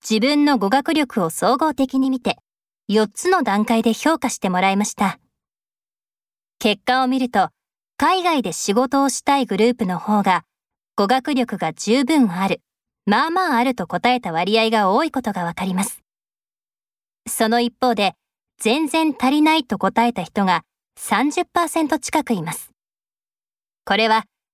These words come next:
実際に能力が低いわけではなく、目標が高いために、今の自分の能力が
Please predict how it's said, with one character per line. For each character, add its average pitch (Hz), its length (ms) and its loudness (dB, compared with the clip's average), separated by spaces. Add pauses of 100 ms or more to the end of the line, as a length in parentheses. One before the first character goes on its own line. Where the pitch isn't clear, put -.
(160)
実 220 160 0
際 339 300 -2
に 349 100 0
能 320 220 4
力 269 260 -2
が 170 100 -6
低 - 300 -4
い 269 120 2
わ 185 120 -6
け 240 140 0
で 180 100 -4
は 160 120 -4
な 180 120 -4
く、 240 220 -4 (580)
目 214 220 0
標 269 240 0
が 262 120 0
高 254 280 0
い 285 80 -2
た 214 120 -4
め 214 140 0
に、 196 160 0 (440)
今 339 260 2
の 311 80 0
自 185 200 -4
分 277 220 2
の 320 80 2
能 330 180 2
力 247 240 2
が 185 200 2